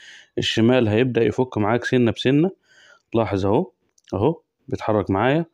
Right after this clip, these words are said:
ده هيف-، يعني هيغنيك عن إنك أنت تروح المخرطة وتقع في، آه، مشكلة كبيرة بسبب ده. ودي تنفع على فكرة مع أجزاء كتير، آه،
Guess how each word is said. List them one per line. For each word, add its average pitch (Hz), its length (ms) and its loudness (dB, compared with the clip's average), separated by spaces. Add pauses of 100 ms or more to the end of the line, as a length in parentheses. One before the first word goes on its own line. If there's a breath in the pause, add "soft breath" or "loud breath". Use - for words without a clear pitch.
(540 soft breath)
ده 160 260 2
هيف-، 117 420 2
يعني 117 500 2
هيغنيك 104 760 2
عن 110 100 0
إنك 107 160 0
أنت 131 160 0
تروح 123 240 -2
المخرطة 123 460 0
وتقع 127 300 2
في، 131 320 -2 (600 loud breath)
آه، 113 160 4
مشكلة 107 400 2
كبيرة 113 340 2
بسبب 104 400 -2
ده. - 200 -6 (760)
ودي 123 220 2
تنفع 156 320 2
على 113 140 2
فكرة 135 260 0
مع 110 200 2
أجزاء 110 260 2
كتير، 143 500 0 (540 soft breath)
آه، 95 880 0